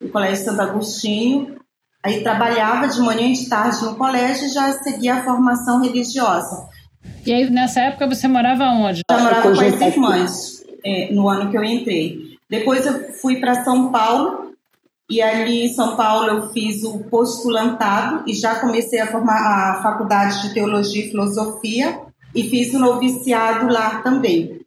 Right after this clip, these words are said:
Speaker 1: Esse tempo de formação todo quase foi em São Paulo.
Speaker 2: E nesse tempo, como é que é a vida de uma noviça? Você mora onde? O que que você faz? Que horas acorda e que horas dorme? Como, como funciona?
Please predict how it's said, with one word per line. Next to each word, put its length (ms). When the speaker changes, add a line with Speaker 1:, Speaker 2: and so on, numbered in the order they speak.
Speaker 1:
Esse 380
tempo 240
de 160
formação 720
todo 280
quase 400
foi 140
em 80
São 320
Paulo. 480
Speaker 2:
E 140
nesse 400
tempo, 500
como 200
é 60
que 100
é 120
a 20
vida 400
de 140
uma 140
noviça? 560
Você 200
mora 300
onde? 880
O 400
que 140
que 80
você 240
faz? 880
Que 100
horas 180
acorda 360
e 20
que 100
horas 240
dorme? 720
Como, 220
como 220
funciona? 640